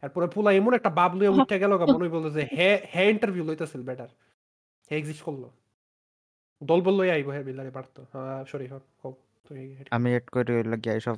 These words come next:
Speaker 3: পাবলিক ভার্সিটি, বিশেষ করে ঢাকা ইউনিভার্সিটি, বুয়েট,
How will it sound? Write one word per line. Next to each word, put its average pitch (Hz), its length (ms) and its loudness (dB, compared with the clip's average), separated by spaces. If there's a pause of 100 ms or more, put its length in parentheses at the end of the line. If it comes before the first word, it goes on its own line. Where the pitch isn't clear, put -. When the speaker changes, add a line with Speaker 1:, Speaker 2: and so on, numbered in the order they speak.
Speaker 3:
পাবলিক 107 320 -4
ভার্সিটি, 113 500 -4
বিশেষ 98 320 -8
করে 104 220 -2
ঢাকা 104 220 -4
ইউনিভার্সিটি, 113 720 -2 (400)
বুয়েট, 110 460 4